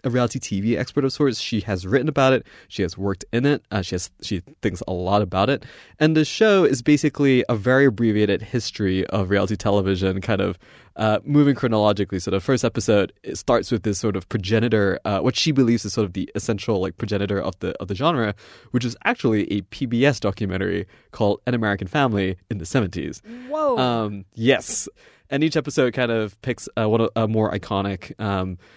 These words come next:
Speaker 1: reality T V franchise moving forward in time. And by the time it gets to the sort of the end of the show, uh, end of the series, I hope there is more. I don't know yet.
Speaker 2: Hmm.
Speaker 1: Um,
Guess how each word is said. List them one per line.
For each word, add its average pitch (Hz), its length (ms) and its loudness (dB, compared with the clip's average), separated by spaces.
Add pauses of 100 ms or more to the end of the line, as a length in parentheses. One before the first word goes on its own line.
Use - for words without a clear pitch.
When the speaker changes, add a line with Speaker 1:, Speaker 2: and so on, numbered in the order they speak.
(160)
Speaker 1:
reality 107 240 -2
T 117 140 -2
V 156 100 4
franchise 147 380 2
moving 135 220 2
forward 131 400 6
in 120 140 -4
time. 117 480 -2 (340)
And 123 160 0
by 127 100 4
the 139 80 2
time 151 180 2
it 131 60 0
gets 139 160 4
to 135 60 2
the 117 80 -4
sort 117 180 -2
of 98 80 -4
the 107 140 0
end 123 140 2
of 110 80 -4
the 104 60 -2
show, 120 260 0
uh, 123 220 2
end 127 100 2
of 117 100 0
the 98 60 -10
series, 123 500 2
I 95 100 -4
hope 90 260 -4
there 85 140 -4
is 87 120 -8
more. 156 320 2
I 95 60 0
don't 92 180 -2
know - 80 -4
yet. 127 280 0 (180)
Speaker 2:
Hmm. 208 240 -6
Speaker 1:
Um, 131 320 4